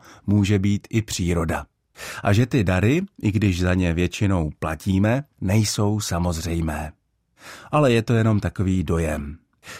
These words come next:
Co je určitě jisté, je to, že těch více než tři sta tisíc neologismů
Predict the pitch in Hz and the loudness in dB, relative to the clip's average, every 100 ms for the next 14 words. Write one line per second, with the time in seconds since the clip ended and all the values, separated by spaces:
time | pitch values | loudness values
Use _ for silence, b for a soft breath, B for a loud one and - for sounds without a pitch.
0 | B - 131 90 - 117 107 139 - 101 | B 0 2 2 0 -2 0 0 0 0
1 | 82 87 - 113 127 156 - _ 92 85 | 0 -2 -2 0 2 0 -4 _ -2 -2
2 | - 110 147 147 B B 110 110 117 87 | 0 2 0 -2 B B -2 0 0 0
3 | 87 104 - 123 104 - - - 131 - | 0 -2 0 2 2 -2 -6 -2 -2 -2
4 | 110 - 107 - 110 - 90 90 92 92 | -4 -2 -4 0 -2 -2 -2 0 2 2
5 | 90 92 85 90 98 107 135 | 2 0 0 2 2 2 0